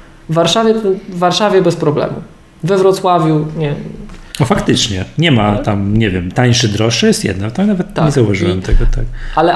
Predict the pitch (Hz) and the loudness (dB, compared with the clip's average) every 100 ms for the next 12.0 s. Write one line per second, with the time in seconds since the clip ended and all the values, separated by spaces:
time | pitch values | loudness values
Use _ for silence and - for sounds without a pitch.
0 | 208 254 220 - 214 214 202 185 185 180 | 2 2 0 0 -2 0 -2 0 0 0
1 | 165 170 175 175 165 156 156 160 156 151 | -2 0 2 2 0 -2 -2 2 2 0
2 | - - 214 - 175 190 190 190 190 185 | -4 -4 -4 -2 -2 0 0 0 0 0
3 | 175 175 170 190 185 160 127 143 143 143 | 2 0 0 0 0 2 2 4 2 2
4 | 156 165 165 139 143 151 - 147 - 139 | 2 2 2 0 -2 -2 -2 -4 0 0
5 | 143 - 143 123 120 120 147 208 160 160 | 0 -2 -2 0 2 4 4 2 2 0
6 | - - 131 147 156 165 139 113 95 95 | -2 -6 0 2 2 2 0 0 -6 -4
7 | 92 190 190 233 247 233 226 208 202 190 | -2 -2 0 0 0 0 0 0 0 -2
8 | 175 165 151 156 - - - - - - | -2 0 0 0 -2 -8 -14 -20 -8 -2
9 | 95 - 135 131 110 110 113 - 214 175 | -2 0 0 0 0 0 0 2 2 4
10 | 160 147 151 147 135 131 135 131 127 123 | 2 2 2 2 2 0 -2 -4 -4 -4
11 | - - - - - 165 - 143 131 117 | -6 -14 -16 -14 -14 -8 0 2 2 2